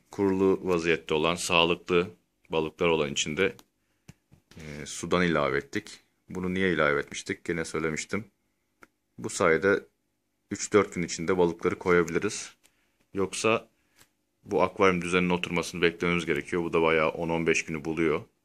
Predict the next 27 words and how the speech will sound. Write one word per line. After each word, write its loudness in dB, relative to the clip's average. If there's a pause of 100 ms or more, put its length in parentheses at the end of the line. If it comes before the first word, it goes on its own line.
(300)
O -6
süreyi 0
kısaltıyor. -4 (720)
Hem -2
o 2
yaptığım 2
işlem 0 (240)
şu -2
işe 2
de 4
yarıyor. 2 (920)
Ee, -8 (540)
kurulu 0
bir 6
akvaryumda, 2 (960)
e, -8 (180)
faydalı 4
bakteriler 2
oluştuğu 0
için, -2 (720)
e, -8
suyun 2
berraklığını 6
da 4
sağlıyor -2
aynı -4
zamanda. -4